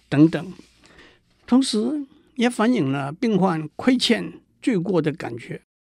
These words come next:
是不是过去不够谦卑，缺乏爱心，所以才遇到这种不幸？因此，对病人这种心理反应，不要只抱着听听就好的态度，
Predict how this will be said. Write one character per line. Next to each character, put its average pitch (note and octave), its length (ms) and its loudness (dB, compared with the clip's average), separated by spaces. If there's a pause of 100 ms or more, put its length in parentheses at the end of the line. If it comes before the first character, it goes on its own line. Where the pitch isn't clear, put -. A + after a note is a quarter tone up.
(320)
是 - 200 6
不 E3+ 60 4
是 C#3+ 220 2
过 F3+ 220 -2
去 D3+ 260 0
不 C#3 180 -2
够 D3 300 -2
谦 D#3 300 -2
卑， G3+ 220 -2 (400)
缺 E3+ 180 0
乏 D3 480 -6
爱 D#3+ 160 0
心， C4 280 -2 (420)
所 - 220 -6
以 E3 120 0
才 C3+ 240 -8
遇 E3 180 -2
到 D3 200 -8
这 C#3+ 120 -6
种 D3+ 240 -10
不 E3+ 160 -4
幸？ F3 320 -4 (760)
因 F#3 140 4
此， - 280 -4 (460)
对 B3 120 0
病 F#3 320 4
人 C#3+ 400 0
这 G3+ 120 0
种 D3+ 220 -4
心 E3+ 260 0
理 D3+ 100 2
反 D3+ 240 -10
应， F3+ 240 0 (680)
不 C#4 100 4
要 C4 180 6
只 - 160 -2
抱 F#3+ 260 2
着 D#3 220 -2
听 G3+ 240 4
听 G#3 220 2
就 B3+ 160 2
好 D#3 260 -2
的 C#3+ 120 -6
态 D3+ 260 -6
度， - 220 -8